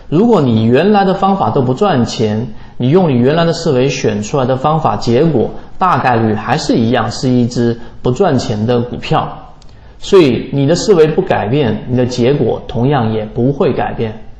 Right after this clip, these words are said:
这就是为什么我们要去在圈子当中去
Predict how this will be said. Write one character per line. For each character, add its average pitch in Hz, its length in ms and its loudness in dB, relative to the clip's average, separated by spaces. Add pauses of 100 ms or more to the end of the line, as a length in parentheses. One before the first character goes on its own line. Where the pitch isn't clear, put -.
(380)
这 240 120 2
就 220 80 4
是 202 100 2
为 196 220 6
什 123 160 0
么 113 120 2
我 113 200 2
们 113 160 -2
要 135 160 0
去 113 420 -2 (300)
在 127 240 2
圈 160 340 0
子 110 140 2
当 117 240 2
中 120 340 0 (300)
去 113 580 2